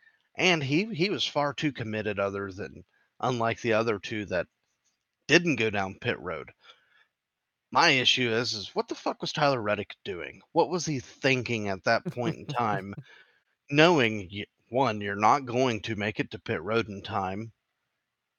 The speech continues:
Speaker 1: and two, what the hell?
Speaker 2: Y-, yeah, I,
Speaker 1: And
Speaker 2: <laughs> I'm with you on that. <laughs>
Speaker 1: I just, hats off to Ryan Newman, 'cause he coulda really,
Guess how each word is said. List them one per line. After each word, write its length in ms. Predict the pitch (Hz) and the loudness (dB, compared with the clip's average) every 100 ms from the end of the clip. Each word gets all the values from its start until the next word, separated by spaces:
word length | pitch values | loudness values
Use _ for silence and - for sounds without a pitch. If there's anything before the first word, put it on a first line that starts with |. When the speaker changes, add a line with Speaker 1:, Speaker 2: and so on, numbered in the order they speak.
| - | -8
Speaker 1:
and 200 | 110 107 | -8 -4
two, 480 | - 165 107 113 127 _ _ _ _ _ _ _ _ _ _ _ _ _ | 2 2 2 -2 -8 _ _ _ _ _ _ _ _ _ _ _ _ _
what 160 | 175 175 | -2 2
the 80 | |
hell? 340 | 175 196 113 - _ _ _ _ _ _ _ _ _ _ | 6 6 4 -6 _ _ _ _ _ _ _ _ _ _
Speaker 2:
Y-, 100 | - - | -12 4
yeah, 360 | 156 135 113 - | 8 10 8 8
I, 240 | 151 156 | 8 8
Speaker 1:
And 240 | 139 143 143 - | 6 -6 -14 -18
Speaker 2:
<laughs> 220 | - - | -20 -4
I'm 220 | 131 127 | 0 0
with 240 | 117 120 - | 0 -4 -4
you 60 | - | -6
on 220 | - 151 | -4 -6
that. 360 | - - - - _ _ - - _ | -12 -16 -18 -20 _ _ -18 -18 _
<laughs> 760 | - - _ _ _ - - - | -16 -16 _ _ _ -20 -6 4
Speaker 1:
I 160 | 117 135 | 6 6
just, 400 | 135 - - - - - _ _ - | 2 -2 -6 -12 -18 -20 _ _ 4
hats 280 | 185 - | 4 6
off 240 | 175 156 - | 6 6 4
to 80 | 135 | 6
Ryan 300 | 131 120 117 | 8 8 4
Newman, 340 | 113 107 107 | 0 0 -4
'cause 180 | 123 110 | -4 -2
he 120 | 135 | 0
coulda 200 | 147 110 | 0 -2
really, 760 | 90 95 113 110 95 85 82 | -2 -2 0 0 -2 -4 -10